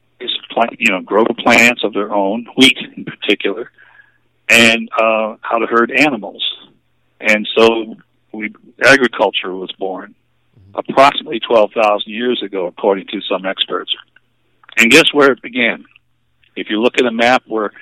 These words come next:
all these scientists are saying this is where it started, right there, Göbekli Tepe. So it all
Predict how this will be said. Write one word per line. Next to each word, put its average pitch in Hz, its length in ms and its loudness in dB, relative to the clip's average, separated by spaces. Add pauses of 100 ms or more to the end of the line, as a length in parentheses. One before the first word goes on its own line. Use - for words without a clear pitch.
(220)
all 113 260 4
these 113 260 -4 (460)
scientists 117 520 0
are 101 80 -2 (100)
saying 110 220 2
this 104 160 -6
is 104 180 -4
where 104 140 2
it 101 160 -4
started, 107 420 2 (720)
right 98 260 0
there, 120 220 -2
Göbekli 113 560 -2
Tepe. - 560 -6 (920)
So 110 160 8
it 98 80 6
all 98 200 6